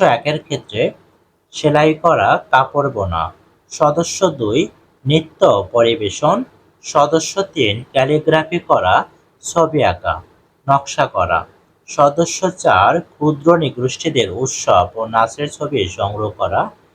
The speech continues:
আয়োজক অথবা সংগঠক, সদস্য পাঁচ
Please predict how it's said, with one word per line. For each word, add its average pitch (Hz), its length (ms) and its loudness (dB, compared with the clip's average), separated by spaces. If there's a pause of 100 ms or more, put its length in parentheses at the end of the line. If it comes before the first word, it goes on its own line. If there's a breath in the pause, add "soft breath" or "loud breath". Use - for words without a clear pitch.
(320)
আয়োজক 143 580 4 (180)
অথবা 147 460 0 (120)
সংগঠক, 127 720 -2 (760)
সদস্য 151 500 0 (200)
পাঁচ 101 340 2